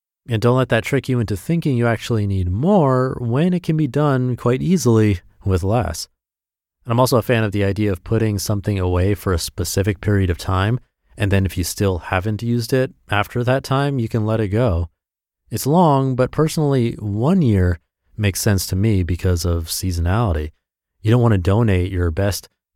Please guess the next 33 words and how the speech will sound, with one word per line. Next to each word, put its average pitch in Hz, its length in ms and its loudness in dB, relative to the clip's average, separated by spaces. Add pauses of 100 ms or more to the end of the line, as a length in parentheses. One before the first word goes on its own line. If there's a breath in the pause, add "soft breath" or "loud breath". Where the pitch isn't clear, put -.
thick - 340 -2
coat 117 480 0
just - 220 -4
because 101 300 0
it's 90 180 -2
hot 120 220 0
out 92 180 0
for - 100 -8
the 87 60 -4
next 92 240 -4
six - 240 -8
<laughs> - 0 -
months. 101 400 -2 (800)
Oh, 127 120 2
one 139 160 2
other 156 180 2
thing 143 180 -2
I 135 40 0
want 127 120 0
to 120 40 0
mention. 117 340 -2
She 95 160 -8
said 139 340 0
to 135 120 -2
have 113 280 -2
a 98 240 -4
giveaway 120 680 0
or 98 280 0
donate 110 400 0
box, 85 440 -6 (420)
a 104 80 -6
trash 151 400 -2
box, 95 460 -2